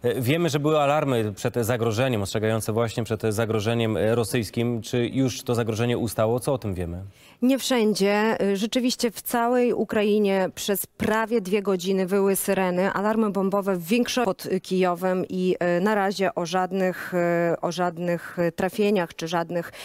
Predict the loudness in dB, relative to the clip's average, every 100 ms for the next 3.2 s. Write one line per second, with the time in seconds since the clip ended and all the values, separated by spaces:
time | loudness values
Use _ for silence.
0 | -6 -6 0 -2 -2 -4 -4 -6 -2 0
1 | 2 0 -2 -6 -4 -2 0 0 0 -2
2 | -6 -4 -2 -2 0 0 0 -2 -2 -2
3 | -4